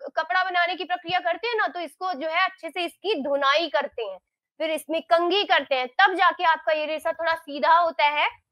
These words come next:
और हम इससे क्या बनाते हैं, कपड़ा बनाते हैं। तो ये आपस में एकदम गुथे होते हैं और इसमें क्या होते हैं, बहुत सारे बीज होते हैं, जिसको हम क्या बोलते हैं, बिनौले बोलते हैं।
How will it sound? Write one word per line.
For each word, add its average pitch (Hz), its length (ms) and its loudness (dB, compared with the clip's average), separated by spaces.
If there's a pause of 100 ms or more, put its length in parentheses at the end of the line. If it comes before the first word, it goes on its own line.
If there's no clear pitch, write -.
(120)
और 285 120 4
हम 302 160 0
इससे 302 260 -6
क्या 294 160 2
बनाते 269 380 0
हैं, 269 220 -2
कपड़ा 254 340 0
बनाते 196 340 -6
हैं। - 60 -20 (300)
तो 359 60 0
ये 370 160 4
आपस 370 380 6
में 370 100 -2
एकदम 359 260 -2
गुथे 339 240 -4
होते 359 240 -2
हैं 381 80 0
और 381 140 0
इसमें 339 240 -6
क्या 339 140 0
होते 311 320 0
हैं, 320 180 -2
बहुत 285 240 0
सारे 254 380 -2 (460)
बीज 339 380 2
होते 262 360 -4
हैं, - 180 -20 (320)
जिसको 330 260 -6
हम 359 200 2
क्या 339 180 4
बोलते 320 320 -4
हैं, 320 260 0 (340)
बिनौले 285 480 2
बोलते 214 340 -4
हैं। 190 160 -14